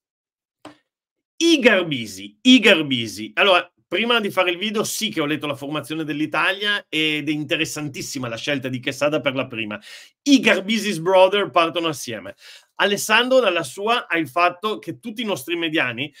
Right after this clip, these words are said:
tra tutti i nostri mediani, è probabilmente quello che difende meglio. Poi Quesada ha dato anche altre motivazioni che spiegherò in un altro video. Ehm, Paolo si deve un po' ritrovare. E però se si ritrovasse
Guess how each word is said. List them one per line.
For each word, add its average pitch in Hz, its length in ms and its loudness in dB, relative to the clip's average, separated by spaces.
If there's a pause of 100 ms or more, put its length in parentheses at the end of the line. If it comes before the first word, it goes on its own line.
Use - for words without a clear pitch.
(180)
tra 180 240 2
tutti 220 220 -10
i 214 40 -4
nostri 175 300 -6
mediani, 208 540 -4
è 180 160 0
probabilmente 170 800 -2
quello 151 260 -4
che 143 100 -10
difende 135 380 -6
meglio. 110 400 -10
Poi 147 260 -4 (300)
Quesada 143 380 -4
ha - 20 -2
dato 135 200 -4
anche 135 180 -8
altre 139 200 -6
motivazioni 135 640 -6
che 127 100 -12
spiegherò 123 580 -10
in 117 120 -12
un 113 80 -14
altro 107 300 -14
video. - 300 -20 (500)
Ehm, 175 680 0 (720)
Paolo 311 680 4
si - 240 -8
deve 233 180 0
un 226 160 -4
po' 226 160 0
ritrovare. 180 720 -2 (560)
E 208 280 6
però 170 300 2
se 131 200 -10
si 139 180 -8
ritrovasse 135 960 -6